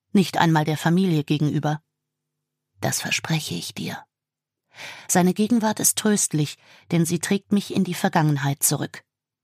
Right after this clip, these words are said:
In die Zeit vor seiner Einberufung, zu einem regnerischen Frühling,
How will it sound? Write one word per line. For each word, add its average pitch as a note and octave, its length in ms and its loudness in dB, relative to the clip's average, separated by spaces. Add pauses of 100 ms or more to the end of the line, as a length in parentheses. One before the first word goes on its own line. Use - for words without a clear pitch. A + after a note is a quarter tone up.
(140)
In F3+ 120 2
die E3 120 0
Zeit F#3+ 320 2
vor G3+ 300 2
seiner D3 360 0
Einberufung, D3+ 680 0 (400)
zu A3 120 2
einem F#3+ 200 4
regnerischen G3+ 560 0
Frühling, G3 520 2